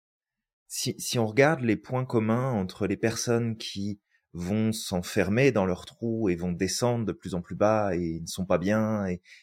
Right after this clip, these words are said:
et, et ne voient que le côté négatif des choses, et ceux qui vont, au contraire, euh,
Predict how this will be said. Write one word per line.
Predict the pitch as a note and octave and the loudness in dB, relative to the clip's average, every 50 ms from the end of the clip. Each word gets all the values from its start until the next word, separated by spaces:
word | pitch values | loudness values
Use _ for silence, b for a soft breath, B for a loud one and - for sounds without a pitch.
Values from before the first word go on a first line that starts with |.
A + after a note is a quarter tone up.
| B B | B B
et, | - D#2 D#2 C2+ | -2 0 2 2
et | F#2 | 2
ne | F#2 F#2 | 2 4
voient | F#2 A2 - | 4 4 4
que | - A2 | 4 0
le | F#2 | 0
côté | - A2+ F#2 A2 G2+ | 0 0 2 2 2
négatif | G2+ F#2 F#2 F2+ - - G2 F2+ | 2 2 2 0 0 -4 -8 -6
des | E2 F2+ | -4 -4
choses, | F2+ - A2 G#2 G#2 F#2+ F2 - _ _ _ | -2 0 0 0 0 0 -4 -10 _ _ _
et | E2+ E2+ D2 - - _ | -4 -4 -4 -6 -8 _
ceux | - - - - - C#3+ C#3+ C3 | -10 -8 -6 -2 0 0 0 0
qui | C3+ - - - F2+ | -2 -6 -10 -8 -4
vont, | F#2 B2 D3+ C#3+ B2+ - | -2 0 0 -2 -4 -6
au | - - | -10 -6
contraire, | - G2 F2+ - - G#2 G#2 F2+ - B B B B B B B B B - | -4 -4 -4 0 0 0 0 0 -2 B B B B B B B B B 2
euh, | D#2+ D2+ D2+ D#2+ D2+ C#2+ | 4 4 4 4 2 -2